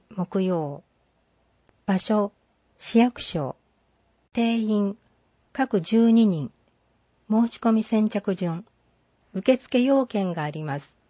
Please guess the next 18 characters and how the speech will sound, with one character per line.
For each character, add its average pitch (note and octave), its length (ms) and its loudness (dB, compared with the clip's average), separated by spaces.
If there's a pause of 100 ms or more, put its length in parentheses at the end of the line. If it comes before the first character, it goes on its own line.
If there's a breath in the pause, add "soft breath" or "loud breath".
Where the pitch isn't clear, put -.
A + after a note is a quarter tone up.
(840)
申 A3+ 220 2
し - 80 -12
込 G#3+ 160 0
み、 F#3+ 240 -2 (680)
市 - 220 -6
民 A3+ 240 2
活 G#3+ 260 -4
動 G#3 220 -2
課。 - 300 -6 (720)
電 G3 300 0
話、 F3 240 -4 (440)
三 B3 380 0
四 A#3 300 0
の C#3+ 180 -10 (240)
八 A#3+ 400 -4
一 A#3 220 -6
二 E3 240 -6
六。 D#3+ 340 -12